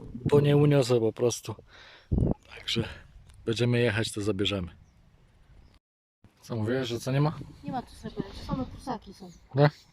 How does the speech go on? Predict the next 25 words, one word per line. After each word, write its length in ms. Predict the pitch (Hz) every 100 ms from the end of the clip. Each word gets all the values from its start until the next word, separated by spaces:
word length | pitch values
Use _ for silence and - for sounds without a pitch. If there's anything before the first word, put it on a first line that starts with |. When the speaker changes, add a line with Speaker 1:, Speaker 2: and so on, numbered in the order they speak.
| - -
Speaker 1:
Ile 140 | 107 98
masz? 140 | 98
Speaker 2:
Trzeci 240 | 269 - 190
wykopałam. 480 | 185 185 - 175 175 - - - - _ _
Speaker 1:
O 200 | 98 117
proszę. 420 | 104 101 92 - 90
Speaker 2:
Trzecia 320 | - 247 -
jedynka 520 | 208 196 190 185 196 190
i 60 |
tu 100 | -
wszystkie 360 | - 233 - 196
w 40 |
takich 340 | 185 - - -
stanach 340 | - 170 170 - - - _ _ _ _ -
zaczepistych. 760 | - 185 - - - - - _ _ _ _ _ _ _ _ _ _ _ _ _ _ _ _ _ _ - - - _ _ _ - - - - - - - - -
Speaker 1:
No 140 | 156
niestety, 460 | 170 - 170 156 127 -
ja 120 | 143 160
tam 140 | 135
wykopałem 460 | 117 120 120 120 110
dziesięć 280 | 110 110
fenoli 380 | - 113 113 107
i 260 | 101 92 90
jakieś 260 | 92 -
tam 160 | -